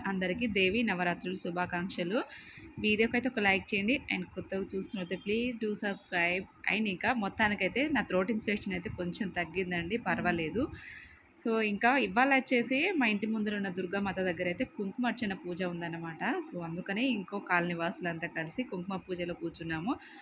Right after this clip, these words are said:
యాక్చువల్ అయితే నేను కూడా కుంకుమ పూజను చేసుకోవాలా వద్దా, వెళ్ళాలా వద్దా, లక్కీ తల్లి ఉంటుందా లేదా అని చెప్పేసి కొంచెం అటు ఇటు అయితేనే వెళ్ళాను నేను. ఇంకా లాస్ట్ మినిట్‌లో డిసైడ్ అయినా అన్నమాట. So మా వారు కూడా కాసేపు ఇంకా లక్కీ దగ్గర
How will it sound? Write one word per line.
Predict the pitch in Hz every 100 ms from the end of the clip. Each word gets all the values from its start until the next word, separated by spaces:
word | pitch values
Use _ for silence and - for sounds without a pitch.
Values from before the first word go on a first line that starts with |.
| - - - - 214
యాక్చువల్ | 208 302 302
అయితే | 277 320 349
నేను | 285 269
కూడా | 262 277
కుంకుమ | 262 233 233 240
పూజను | 226 226 214
చేసుకోవాలా | 208 208 - 196 190 202 190
వద్దా, | 180 175 185 175
వెళ్ళాలా | 170 170 170 233 240
వద్దా, | 226 190 214 214
లక్కీ | 190 208 208
తల్లి | 208 208
ఉంటుందా | 185 175 196 185 185 180
లేదా | 180 180 180
అని | 175 180
చెప్పేసి | 175 196 247
కొంచెం | 208 220 202
అటు | 180 214 208
ఇటు | 196
అయితేనే | 196 190 220 247 285 269
వెళ్ళాను | 208 208 202 185
నేను. | 175 170 262 - - - - - -
ఇంకా | 208 226
లాస్ట్ | 202 208 214
మినిట్‌లో | 208 185 202 185
డిసైడ్ | 185 196 185 180
అయినా | 170
అన్నమాట. | 165 165 160 160 185 269
So | 226 180
మా | 170 165
వారు | 165 185 -
కూడా | 208 202
కాసేపు | 170 185 180 180
ఇంకా | 180 180 170
లక్కీ | 170 170 185
దగ్గర | 180